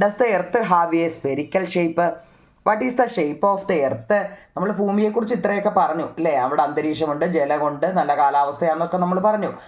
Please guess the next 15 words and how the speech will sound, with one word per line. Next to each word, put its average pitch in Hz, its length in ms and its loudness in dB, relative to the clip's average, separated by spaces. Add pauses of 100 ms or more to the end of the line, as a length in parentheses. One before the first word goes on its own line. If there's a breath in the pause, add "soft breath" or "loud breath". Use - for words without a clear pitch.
(240 loud breath)
പക്ഷേ 247 240 -4
ഇതിൻ്റെ 247 280 -2
ഷേപ്പ് 175 420 0
എന്താവും 135 320 0
ഞങ്ങളെ? 117 280 -2
ഈ - 20 -4 (100)
ഭൂമിയുടെ 185 640 -2
ഷേപ്പ് 139 400 -2 (500 loud breath)
എന്താ? 185 160 4 (160)
ഗോളാകൃതിയിൽ 170 680 2 (100)
തന്നെയാണോ 185 600 4 (260)
ഭൂമി 175 260 0 (140)
ഉള്ളത്? 165 300 2 (120)
നോക്കിയേ, 165 320 0 (320 loud breath)
the 165 80 4